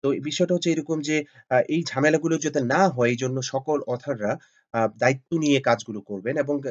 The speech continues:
স্টুডেন্টরা যদি কিছু না বুঝে, লাস্ট মোমেন্টে সাবমিট করার দরকার নাই।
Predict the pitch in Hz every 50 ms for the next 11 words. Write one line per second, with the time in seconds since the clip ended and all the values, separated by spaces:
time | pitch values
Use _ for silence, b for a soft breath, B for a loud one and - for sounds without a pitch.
0 | 117 - - - 156 147 156 151 151 147 151 147 143 139 - 147 135 135 147 165
1 | 156 143 120 - 107 92 - b b b b b b 131 160 185 185 - - 180
2 | 170 170 165 151 160 - - 135 117 120 123 127 - 117 110 98 104 98 92 -
3 | 101 98 95 95